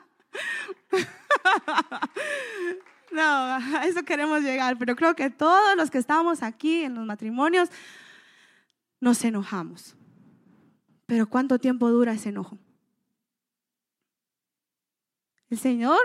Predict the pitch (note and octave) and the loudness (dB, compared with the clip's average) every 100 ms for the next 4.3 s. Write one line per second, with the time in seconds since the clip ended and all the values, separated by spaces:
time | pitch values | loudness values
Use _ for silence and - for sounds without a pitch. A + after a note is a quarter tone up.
0 | A4 G4+ G4 E4+ E4 D#4+ E4+ C4+ D4 C#4+ | 4 0 0 0 0 0 -2 -2 -4 -2
1 | E4+ C4 D4+ G4 E4+ G#3 C4+ A3 - B3 | 0 2 2 0 -2 0 0 -2 -10 -2
2 | D#4 D#4+ - - _ _ _ A#3 A#3 B3 | 0 0 -4 -20 _ _ _ -6 -4 0
3 | D#4 - G#4+ E4+ D#4 D#4+ D4 C4+ A3 D#4+ | 0 -2 -2 -2 0 0 2 -2 -2 0
4 | B4 C5+ G4+ | 0 2 2